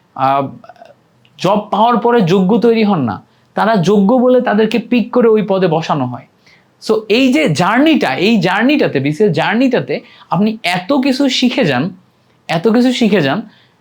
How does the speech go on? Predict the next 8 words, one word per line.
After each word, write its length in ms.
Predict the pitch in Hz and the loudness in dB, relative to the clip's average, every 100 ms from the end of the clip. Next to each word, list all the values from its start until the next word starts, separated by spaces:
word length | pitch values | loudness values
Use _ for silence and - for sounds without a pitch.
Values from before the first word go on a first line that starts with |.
| _ _ _ | _ _ _
আপনার 280 | 147 170 208 | -2 0 0
একটা 240 | 175 - 202 | -4 -2 0
দেশ 220 | 170 196 | 0 0
সম্পর্কে, 640 | 233 202 208 196 202 196 | 0 2 2 0 0 -2
একটা 320 | - 156 - | -4 -6 -2
বিশ্ব 320 | 160 165 - | -2 -2 -4
সম্পর্কে, 600 | - 208 190 190 165 190 185 - - | -2 0 0 0 -2 -4 -4 -16 -14
আপনার 280 | 135 175 | -6 -6